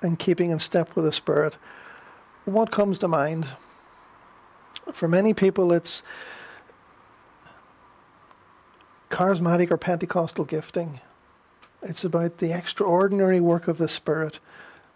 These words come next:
the supernatural gifts of healing, words of knowledge, and so on.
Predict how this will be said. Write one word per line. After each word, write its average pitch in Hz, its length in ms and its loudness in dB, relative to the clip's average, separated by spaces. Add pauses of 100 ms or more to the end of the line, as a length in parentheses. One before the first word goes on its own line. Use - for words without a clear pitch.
(540)
the - 100 -12
supernatural 185 680 0
gifts - 380 -2
of 165 100 -8
healing, 180 520 0
words 175 280 2
of 165 120 -2
knowledge, 165 600 2 (1000)
and 175 140 0
so 165 240 -2
on. 160 320 -2